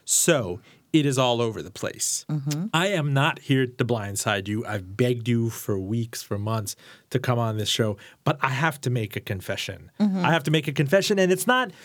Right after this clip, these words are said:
Speaker 1: strictly just to Doctor Tressie, it's to the entire world here. And I am, uh, an immigrant. I am Jewish. I am new to Richmond, Virginia, plus or minus. You know, I've been here for five years.
Speaker 2: Mm-hmm.
Speaker 1: And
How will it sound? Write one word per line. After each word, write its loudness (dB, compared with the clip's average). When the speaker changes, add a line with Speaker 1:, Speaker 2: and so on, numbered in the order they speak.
Speaker 1:
strictly 2
just 2
to 0
Doctor 2
Tressie, 2
it's -4
to 0
the 4
entire 0
world 0
here. 2
And 2
I 4
am, 2
uh, 0
an 0
immigrant. 2
I 2
am 0
Jewish. 0
I 2
am 2
new 4
to 4
Richmond, 2
Virginia, 0
plus 0
or -2
minus. -4
You -4
know, -6
I've -2
been -2
here 0
for -6
five -2
years. -4
Speaker 2:
Mm-hmm. -4
Speaker 1:
And 2